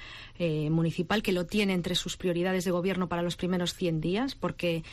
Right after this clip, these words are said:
esa depuradora tiene unos fondos europeos consignados de catorce millones de euros que, si no se licitan antes de finales de año,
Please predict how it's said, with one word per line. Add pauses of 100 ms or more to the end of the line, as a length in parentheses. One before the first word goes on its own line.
(220)
esa
depuradora
tiene
unos
fondos
europeos
consignados
de
catorce
millones
de
euros
que,
si
no
se (260)
licitan
antes
de
finales
de
año,